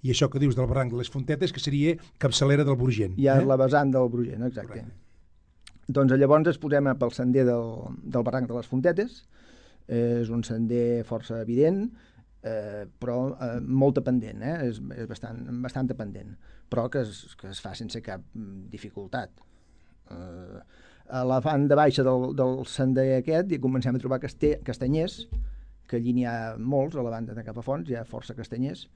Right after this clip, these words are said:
Speaker 2: bastant grans. I sortim a la pista que abans era el camí de, de Montral,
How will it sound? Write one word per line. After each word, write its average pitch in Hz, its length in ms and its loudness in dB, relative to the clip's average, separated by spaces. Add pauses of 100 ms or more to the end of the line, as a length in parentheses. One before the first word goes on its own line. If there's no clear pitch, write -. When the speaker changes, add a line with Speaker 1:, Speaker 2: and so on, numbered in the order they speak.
(360)
Speaker 2:
bastant 123 380 0
grans. 95 420 -12 (220)
I 147 160 0
sortim 175 560 0
a 151 80 2
la 139 160 4
pista 190 460 -2 (1080)
que 165 120 2 (560)
abans 180 320 2
era 190 120 4
el - 40 -4
camí 165 260 4
de, 147 500 6
de 143 100 4
Montral, 110 440 2